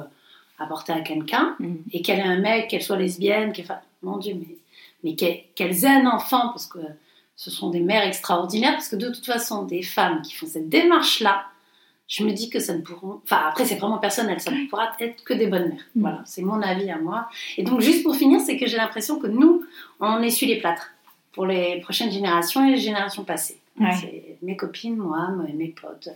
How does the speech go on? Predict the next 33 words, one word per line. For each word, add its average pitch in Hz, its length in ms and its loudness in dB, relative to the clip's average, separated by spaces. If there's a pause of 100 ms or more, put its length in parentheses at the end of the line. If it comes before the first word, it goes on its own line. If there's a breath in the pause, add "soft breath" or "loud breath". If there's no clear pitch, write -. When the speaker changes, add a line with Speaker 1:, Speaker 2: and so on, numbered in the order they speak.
(140)
Speaker 2:
Et 185 100 0
est-ce 185 120 -6
que 254 80 0
t'as 254 180 0
senti, 214 520 0
euh, 170 420 0
une 170 100 -6
pression, 190 600 -8
euh, 165 60 -6
sociétale ? 190 760 -4
Ton 175 140 -8
entourage, 180 480 0
ça 165 180 -2
allait, 190 380 2
mais, 190 320 -2
euh, 160 100 -2 (460 loud breath)
le 165 80 0
fait 185 240 -2
que - 80 -4
t'aies 165 180 -2
pas 165 140 0
d'enfants, 180 680 -4
euh, 156 220 -4
peut-être - 300 -10
dans 156 160 -4
ta, 165 220 -10
dans 165 140 -10
ta 170 120 -4
carrière, 190 580 0
est-ce 180 120 -2
Speaker 1:
Alors, 185 180 4
Speaker 2:
que - 100 -2
t'as 160 300 -8